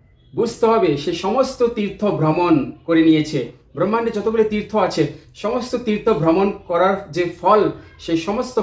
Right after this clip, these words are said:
ফল উনি অর্জন করেন। আমরা বুঝতে পারছি শ্রী জগন্নাথপুরী ধাম যে কতটা মাহাত্ম্য, এখানেই আমরা বুঝতে পারি যে জগন্নাথপুরী ধামে যদি কেউ যদি অবস্থান করেন, তাহলে সে সমস্ত তীর্থ ফলের, তীর্থ ভ্রমণ করার সে সৌভাগ্য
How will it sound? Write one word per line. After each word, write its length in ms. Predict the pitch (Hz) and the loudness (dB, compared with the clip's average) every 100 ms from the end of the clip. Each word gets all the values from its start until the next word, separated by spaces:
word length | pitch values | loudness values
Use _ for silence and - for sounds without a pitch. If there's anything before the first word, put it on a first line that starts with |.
| - | 0
ফল 180 | 180 180 | 0 2
উনি 180 | 175 175 | 0 0
অর্জন 440 | 156 151 180 165 | 2 2 0 0
করেন। 300 | 160 143 131 | 0 0 0
আমরা 460 | 117 - - 208 202 | -4 -10 -6 -4 -2
বুঝতে 200 | 208 233 | -2 0
পারছি 260 | 226 233 | 0 0
শ্রী 220 | 226 185 | 0 0
জগন্নাথপুরী 680 | 170 147 185 226 233 196 202 | 0 2 2 0 0 0 0
ধাম 420 | 170 175 160 185 | 0 0 0 0
যে 120 | 156 120 | -4 -4
কতটা 280 | 165 208 233 | -4 0 0
মাহাত্ম্য, 380 | 190 190 - | 2 0 0
এখানেই 240 | 185 185 208 | -2 0 0
আমরা 180 | 185 156 | 0 0
বুঝতে 280 | 175 - | -2 -2
পারি 220 | 180 170 196 - - - | 0 0 0 -6 -8 -4
যে 60 | |
জগন্নাথপুরী 500 | 156 175 214 226 220 | 0 2 2 0 -2
ধামে 240 | 208 202 214 | 0 0 0
যদি 160 | 214 | -4
কেউ 120 | 220 | -6
যদি 120 | 196 233 | 0 0
অবস্থান 540 | - 175 233 - 247 | 2 0 0 -2 -2
করেন, 260 | 233 190 131 - - - | 0 0 0 -6 -14 -6
তাহলে 260 | 160 196 | 0 0
সে 160 | 214 214 | 0 -2
সমস্ত 400 | - 202 247 254 | -2 -4 -4 -4
তীর্থ 340 | 226 214 - | -4 -4 -2
ফলের, 380 | 226 190 185 170 - - - - | -2 2 2 2 -2 -12 -14 -6
তীর্থ 260 | 214 - | -6 0
ভ্রমণ 400 | 226 165 185 175 139 - - | 0 2 2 2 0 -4 -14
করার 340 | - 170 254 285 | -2 2 2 0
সে 160 | 180 | -4
সৌভাগ্য 520 | 160 170 165 165 185 | -2 2 2 2 -2